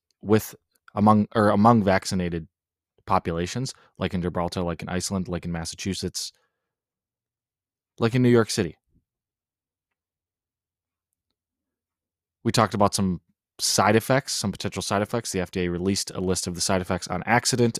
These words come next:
back in October, before it was released to the public, before the vaccine was released to the public. There's a whole, whole lot of reasons, um, and a whole lot of gaslighting that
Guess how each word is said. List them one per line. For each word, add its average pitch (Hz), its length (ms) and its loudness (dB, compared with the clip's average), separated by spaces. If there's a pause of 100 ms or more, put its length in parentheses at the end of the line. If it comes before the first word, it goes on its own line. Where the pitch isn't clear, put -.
back 95 240 2
in 95 60 2
October, 104 560 0 (420)
before 101 300 2
it 104 40 0
was 92 140 0
released 92 300 2
to 92 40 -2
the 85 80 -2
public, 98 460 2 (480)
before 95 160 2
the 90 60 0
vaccine 92 320 2
was 90 160 0
released 90 240 2
to 87 80 -2
the 80 80 -8
public. 120 400 2 (1600)
There's 135 180 8
a 143 100 10
whole, 170 320 10
whole 160 240 4
lot 147 160 8
of 113 80 2
reasons, 98 760 2 (100)
um, 87 560 -4 (920)
and 101 80 -4
a 98 60 -2
whole 113 100 2
lot 107 120 4
of 87 80 -4
gaslighting 87 560 -4
that 76 160 -12